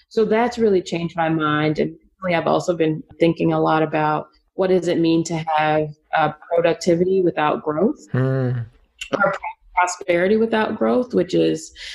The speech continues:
Speaker 1: something that a number of critics have brought up, and does, like, a focus on growth, even in the G N D, to sort of reify an emphasis on, you know, growth can, should happen no matter what, even if it's extractive? And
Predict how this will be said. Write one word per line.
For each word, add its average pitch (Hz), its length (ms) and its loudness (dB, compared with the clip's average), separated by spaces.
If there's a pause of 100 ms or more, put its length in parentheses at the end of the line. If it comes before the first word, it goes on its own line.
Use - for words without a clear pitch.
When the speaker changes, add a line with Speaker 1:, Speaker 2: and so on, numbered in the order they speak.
(220)
Speaker 1:
something 170 460 2
that 156 340 -2 (120)
a 160 60 0
number 170 360 2
of 185 140 -2
critics 196 340 -2
have 190 180 -2
brought 190 240 0
up, 208 340 -2 (440)
and 165 680 0 (200)
does, 165 260 2
like, 160 180 0
a 156 80 -2
focus 156 400 0
on 156 220 0
growth, 151 380 0
even 151 280 2
in 151 140 2
the 151 80 2
G 156 280 0
N 156 160 0
D, 180 440 2 (460)
to 170 80 -4
sort 170 260 0
of 151 200 0
reify 151 1000 0 (120)
an 165 100 2
emphasis 165 540 0
on, 147 260 0 (100)
you 170 120 2
know, 147 320 -4 (320)
growth 175 280 0
can, 165 160 -4
should 170 200 0
happen 151 480 0
no 151 140 2
matter 151 260 -2
what, 160 300 0
even 151 200 0
if 147 140 0
it's 147 160 -2
extractive? 202 800 0
And 147 280 -2